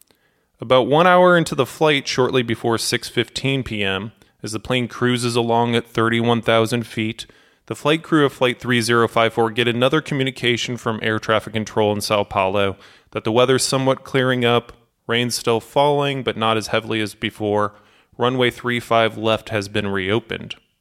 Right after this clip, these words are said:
Captain Stefanini gets on the plane's P A at six eighteen P M and announces to the cabin, "Ladies and gentlemen, this is your captain speaking. I have good news for you.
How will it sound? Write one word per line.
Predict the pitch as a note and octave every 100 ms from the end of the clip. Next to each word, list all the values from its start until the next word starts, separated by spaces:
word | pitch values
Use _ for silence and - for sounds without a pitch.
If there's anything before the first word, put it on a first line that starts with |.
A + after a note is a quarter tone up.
| _ _
Captain | - C#3+ D3
Stefanini | B2+ - C3 B2+ C3 B2
gets | A#2+ A#2
on | A2
the |
plane's | - A#2+ G#2+
P | - - A#2+
A | A#2+ G#2+
at |
six | - - E3 D#3
eighteen | C3+ - D3 C3+
P | B2+ A2+
M | G#2+ G#2+
and | G#2
announces | G2+ G#2+ G#2 A2
to | -
the | A2
cabin, | - A2 G#2 A2 G#2+ - _ _ _ -
"Ladies | E3 G3+ E3+
and | B2
gentlemen, | A#2 G#2+ G#2+ A2+
this | B2 A#2
is | A2
your | G#2+
captain | G2 G2+ G2+ G2+ G2
speaking. | - A2 G#2 A2+ B2+ -
I | A2+
have | B2+
good | C#3+ C#3+
news | C#3 C3
for | - G#2+
you. | F2+ F2+